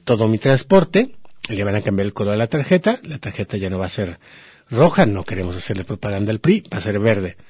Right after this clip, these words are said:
El pri también es verde, estúpidos. Ah, p-, tenía que ser naranja, ¿no? Pero en fin, bueno, ya saben, hay gente estúpida en el gobierno,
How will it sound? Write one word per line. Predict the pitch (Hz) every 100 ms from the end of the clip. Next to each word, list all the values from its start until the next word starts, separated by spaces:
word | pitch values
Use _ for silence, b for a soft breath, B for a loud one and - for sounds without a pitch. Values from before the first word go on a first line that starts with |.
| b b
El | - 92
pri | -
también | - 104 92
es | 92
verde, | 95 95 101
estúpidos. | - - 98 95 - - _ _ _ _ B B B -
Ah, | 147 131 - -
p-, | 120 _ -
tenía | 120 117
que | -
ser | 113
naranja, | 120 127 123 120 104
¿no? | 208 226
Pero | 165 117
en |
fin, | 123 156 127
bueno, | 170 160 180
ya | 254 240
saben, | - 101 80 101
hay | 107
gente | 98 107 107
estúpida | - 110 127 120
en | 143
el | 151
gobierno, | 208 202 175